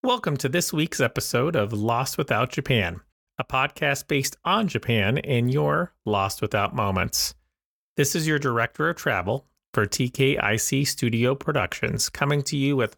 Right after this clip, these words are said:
positive thoughts and excitement for your next journey to Japan and his own return in summer twenty twenty-three.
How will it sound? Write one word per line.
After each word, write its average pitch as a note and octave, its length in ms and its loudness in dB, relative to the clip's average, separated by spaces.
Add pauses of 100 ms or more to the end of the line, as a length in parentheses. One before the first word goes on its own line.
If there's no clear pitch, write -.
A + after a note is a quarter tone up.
positive E3+ 540 -2
thoughts D3 480 0 (440)
and A#2 120 0
excitement G3+ 720 0
for - 80 -2
your A2+ 160 2
next C3 360 0
journey C3+ 320 0
to F3 300 0
Japan D3+ 640 0 (400)
and A#2+ 160 2
his E3+ 240 0
own G3 180 0
return G3+ 640 0
in A2 220 2
summer G2+ 420 2
twenty G#2 320 0
twenty-three. G2+ 760 0